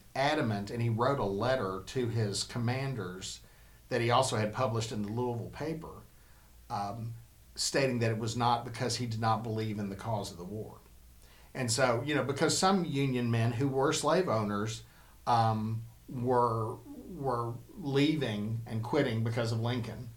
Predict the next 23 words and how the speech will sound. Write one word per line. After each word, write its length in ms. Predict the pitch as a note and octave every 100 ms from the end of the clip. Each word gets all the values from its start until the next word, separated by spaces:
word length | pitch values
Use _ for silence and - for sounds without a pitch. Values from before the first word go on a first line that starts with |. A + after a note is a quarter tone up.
| - - - -
and 280 | B2+ A#2 A2
he 260 | C3+ C#3 C3
really 320 | B2+ C#3 D3
did, 260 | B2 C3+ B2+
he 100 | A#2
wanted 260 | C3 C#3+
to 60 | C3
make 160 | B2+
sure 160 | - D3
that 140 | A#2+
that 180 | A#2 B2
was 140 | B2 A#2+
known, 200 | A#2 A2+
that 120 | G2+
that 180 | A2+ A2+
wasn't 300 | A2 A2 G#2
the 60 |
case. 480 | G#2 A2+ G#2 - - - - - - -
And 260 | D3 C3+ A#2+
so 680 | - D#3 C#3+ C#3 C3+ C3+ -
after 480 | D#3 D3+ F3 F3 D#3+
the 120 | C#3+
war, 760 | C3+ C#3 G3+ G#3+ A2 F#2+ A2+